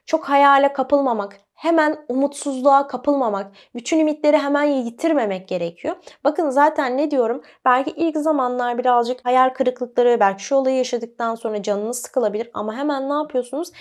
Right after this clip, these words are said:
Tekrar bir arama dönemine giriyorsunuz. Bakın bu kart da aynı şekilde. Arkada,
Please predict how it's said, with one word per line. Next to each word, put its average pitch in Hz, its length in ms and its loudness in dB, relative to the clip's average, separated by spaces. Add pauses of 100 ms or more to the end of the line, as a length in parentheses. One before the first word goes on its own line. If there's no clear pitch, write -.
(260)
Tekrar 277 480 0
bir 277 200 0 (280)
arama 233 540 2
dönemine 254 440 2
giriyorsunuz. 226 640 -4 (240)
Bakın 359 240 0
bu 330 80 0
kart 330 280 2
da 285 60 0
aynı 269 240 -2
şekilde. 214 440 -6 (300)
Arkada, 277 600 0